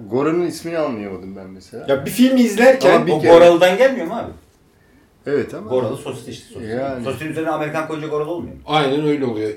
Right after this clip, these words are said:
Speaker 2: Be-, bu, bence mesele orada o değil zaten. Yani filmde bir filmle ilgili neyi anlamak istersin, neyi anlamak
Speaker 1: Hayır,
Speaker 2: istemezsin?
Speaker 1: şu komik. Bir, bir şey, e, bir şeye gülüp de o, ona sinirlenince bir, birisi-,
Speaker 2: <laughs>
Speaker 1: birisine gül-, gülüyorsun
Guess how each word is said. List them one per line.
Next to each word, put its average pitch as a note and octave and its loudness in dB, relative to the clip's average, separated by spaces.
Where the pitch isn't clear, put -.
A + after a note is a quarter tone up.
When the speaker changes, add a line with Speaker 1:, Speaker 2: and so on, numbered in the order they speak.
Speaker 2:
Be-, B2+ -4
bu, C#3 -6
bence F3 2
mesele C#3+ -2
orada B2+ -4
o A#2 -6
değil C3+ -6
zaten. F#2+ -12
Yani A2 -10
filmde C#3 -2
bir D3 -6
filmle E3+ 2
ilgili B2 -2
neyi A3 6
anlamak B2+ 0
istersin, A2+ -6
neyi G#3 6
anlamak F3+ -2
Speaker 1:
Hayır, - 0
Speaker 2:
istemezsin? F3 -6
Speaker 1:
şu D#3 -8
komik. A2+ -8
Bir, B2+ -6
bir C3+ -2
şey, D#3+ -6
e, A#2 -6
bir A#2 -8
şeye D3+ -4
gülüp B2+ -6
de A#2 -4
o, A2+ -12
ona A#2+ -8
sinirlenince B2+ -6
bir, A#2 -10
birisi-, C3+ -2
Speaker 2:
<laughs> - -2
Speaker 1:
birisine D3+ 0
gül-, C3+ -4
gülüyorsun D#3 -4